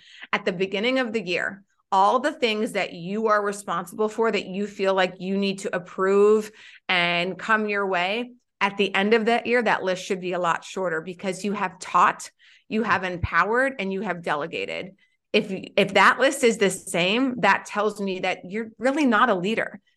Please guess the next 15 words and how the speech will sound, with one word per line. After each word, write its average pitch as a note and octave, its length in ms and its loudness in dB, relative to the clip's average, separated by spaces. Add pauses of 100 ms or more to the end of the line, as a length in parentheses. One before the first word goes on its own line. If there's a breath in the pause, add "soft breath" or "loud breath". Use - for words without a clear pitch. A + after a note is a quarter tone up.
(160)
You G#3 180 0
don't A3+ 320 0
trust - 380 -2
the B3 60 -2
people A3 320 -4
beneath F3+ 420 -6
you. D4 300 -2 (300 loud breath)
You're G#3 140 -4
not G3+ 320 4
taking G#3+ 320 -2
the F#3 80 -2
time F3+ 300 -2
to E3+ 120 -6
empower F3+ 480 -2
them. C4+ 320 -2